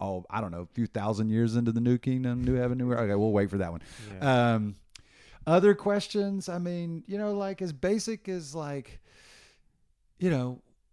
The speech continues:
Speaker 1: what do you see in that person? I mean, 'cause, like, go back to the very beginning, the Bible says that everyone is created in God's image, which means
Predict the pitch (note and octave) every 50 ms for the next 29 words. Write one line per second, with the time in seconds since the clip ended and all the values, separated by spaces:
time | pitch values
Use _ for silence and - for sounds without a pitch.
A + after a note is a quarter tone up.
0 | _ _ _ _ _ _ _ _ _ - _ _ _ _ _ _ _ _ _ _
1 | _ _ _ _ _ _ _ _ _ _ _ _ _ - D3+ D3+ - _ _ _
2 | _ D#3+ G3 A3 B3 B3 A#3+ A#3+ A3 F#3+ - - - C3 A#2 G2+ F#2+ F2+ F2 E2
3 | D#2 - - - D2 D2 - - D#2+ D2+ - - - - - _ _ _ _ _
4 | _ _ _ - B2+ C3+ B2+ D3 C#3 C3 - _ _ _ _ _ _ _ _ _
5 | _ _ _ _ - - D3 C#3 - - F3 E3+ F#3+ F#3 E3+ - D#3 C#3+ C3+ D3+
6 | D3 C#3+ B2+ C#3+ C#3 - F#3 G3 F#3 D3 A#2+ - - C#3 D3+ E3 D#3 D3 B2 -
7 | - B2+ B2 A#2 A#2 A2+ G#2+ G2+ - - - G#2+ G#2 G2 - - _ _ _ _
8 | _ _ _ _ _ _ _ _ _ _ _ - C3 F#3 F3+ D#3+ D#3+ C#3+ B2 A2+
9 | A2+ G#2+ G2+ - - - A2 G2 F#2+ G2 G#2 G2+ F#2+ F#2+ G2 F#2+ F2+ F#2 F2+ F2+
10 | - - D3+ D#3 C3 G#2 F#2+ - - A2 G2+ - A#2+ A2 G#2 -